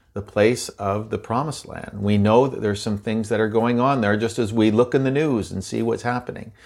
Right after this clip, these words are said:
But at the same time, it's not quite finished yet. Those signs of the ends of the time,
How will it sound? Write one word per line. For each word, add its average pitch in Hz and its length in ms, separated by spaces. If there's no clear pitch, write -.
But 131 140
at 135 100
the 127 80
same 185 360
time, 107 480
it's - 220
not 143 320
quite 135 480
finished 135 380
yet. 135 240
Those 110 240
signs 143 380
of 139 60
the 135 140
ends 131 240
of - 60
the 120 80
time, 110 600